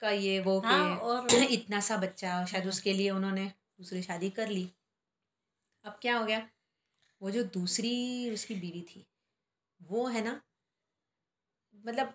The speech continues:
Speaker 1: पहले कुछ साल तो अच्छे गुजरे, धीरे धीरे वो कुछ कुछ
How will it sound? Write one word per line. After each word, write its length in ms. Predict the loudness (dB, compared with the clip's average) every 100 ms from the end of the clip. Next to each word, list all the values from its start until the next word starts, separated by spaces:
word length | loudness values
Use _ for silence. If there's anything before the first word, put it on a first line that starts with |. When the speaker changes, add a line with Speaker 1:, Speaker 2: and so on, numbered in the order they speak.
| _ _
Speaker 1:
पहले 180 | -2 -2
कुछ 180 | -2 -4
साल 200 | -2 -2
तो 100 | -4
अच्छे 260 | -4 -4
गुजरे, 320 | -2 -4 -6 -8 _ _ _ _ _ _ _ _ _ -14
धीरे 220 | -8 -6
धीरे 500 | -2 0 2 0 -2 _ _ _ _ _ _ _ _ -8
वो 180 | -6
कुछ 200 | -4 -6
कुछ 400 | -8 -10 -8 -10